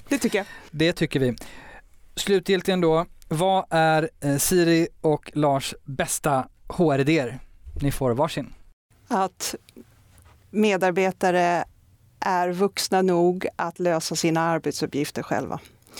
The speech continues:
Speaker 1: Alltså, vi är det privat, vi är det också på jobbet. Inte lägga sig i, inte instruera, lämna över huret till medarbetarna helt och hållet.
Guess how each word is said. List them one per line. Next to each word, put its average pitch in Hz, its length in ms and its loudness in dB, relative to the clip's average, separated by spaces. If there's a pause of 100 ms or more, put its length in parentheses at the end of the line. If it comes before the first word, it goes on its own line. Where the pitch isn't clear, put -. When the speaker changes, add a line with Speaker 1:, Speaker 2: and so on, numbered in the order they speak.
(120)
Speaker 1:
Alltså, - 200 -2
vi 214 180 4
är 214 60 0
det 196 100 0
privat, 190 680 -2
vi 165 220 0
är 160 160 0
det 160 80 0
också 160 320 -4
på 131 120 -4
jobbet. - 520 -6 (100)
Inte 202 320 2
lägga 180 280 0
sig 180 160 0
i, 180 240 4
inte 180 260 2
instruera, 170 720 0
lämna 180 440 0
över 202 380 0
huret 175 440 2
till - 120 -12
medarbetarna 156 760 -4 (180)
helt 156 460 0
och 131 80 -8
hållet. - 340 -12